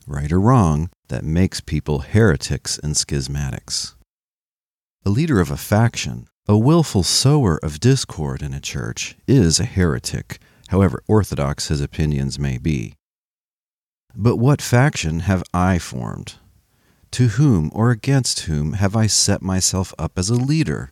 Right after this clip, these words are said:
Into whose mind have I instilled or endeavored to instill my own views? What book have I recommended? To whom have I recommended any book on the subject before you?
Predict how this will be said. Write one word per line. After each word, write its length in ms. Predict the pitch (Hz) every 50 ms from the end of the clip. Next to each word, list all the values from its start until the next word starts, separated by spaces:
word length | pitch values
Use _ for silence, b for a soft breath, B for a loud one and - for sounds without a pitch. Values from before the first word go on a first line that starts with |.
| _ _ _ _ _ _ _ _ _ _ -
Into 220 | 131 151 127 135
whose 360 | 123 - - 180 175 160 120
mind 460 | 98 101 104 113 123 110 80 67 62 -
have 160 | 95 92 95
I 120 | 95 90
instilled 760 | - 87 90 80 - - - - - 110 113 110 90 78 71 -
or 140 | - 80 -
endeavored 580 | - 82 85 85 78 92 101 120 113 82 65 -
to 180 | - 76 55
instill 680 | - 76 76 - - - - - 76 67 67 73 85
my 280 | 82 78 76 73 73 76
own 240 | 82 90 95 101 -
views? 640 | - 120 135 127 82 52 50 - - - - - _ _ _ _ _ _ _ _ _ _ -
What 160 | 180 180 151
book 200 | 175 170 - -
have 120 | 117 85
I 120 | 87 78 78
recommended? 800 | 69 73 71 - 71 62 64 55 52 55 52 50 - - - - _ _ _ _
To 140 | - - 123
whom 280 | 113 147 190 170 123 92
have 240 | 95 104 92 82 92
I 80 | 85
recommended 640 | 78 76 73 - - 82 80 82 87 85 101 104 -
any 240 | - 80 87 101 117
book 320 | 117 143 117 78 - - -
on 140 | - 80 87
the 60 | 98
subject 480 | 98 - - 73 69 67 76 78 - -
before 400 | 87 87 - - 98 87 85 76
you? 300 | 64 57 50 50 85